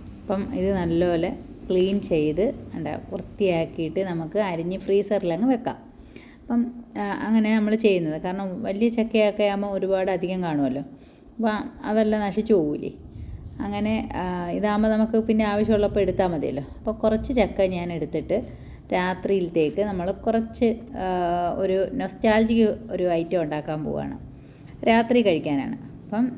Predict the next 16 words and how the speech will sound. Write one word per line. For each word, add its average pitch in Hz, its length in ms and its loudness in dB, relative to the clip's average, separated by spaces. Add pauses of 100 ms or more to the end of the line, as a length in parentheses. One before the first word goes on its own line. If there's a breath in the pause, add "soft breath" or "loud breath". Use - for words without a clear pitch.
(260)
ആ, 190 180 -4
ബാക്കിയൊക്കെ 202 560 4
ഇരുന്ന് 220 520 2
ക്ലീൻ 226 200 4
ചെയ്ത് 196 200 0
മക്കളും 196 340 0
കൂടെ 196 140 2
ചേർന്നാണ് 185 560 0
ക്ലീൻ 226 220 6
ചെയ്യുന്നത്. 143 420 2 (640 loud breath)
അങ്ങനെ 233 460 4
കുറച്ച് 226 300 2 (160)
കലത്തിനകത്ത് 202 500 0
എടുത്തിട്ടുണ്ട്. 165 560 0
അപ്പം - 560 -10
നമുക്കിതൊന്ന് 180 560 -2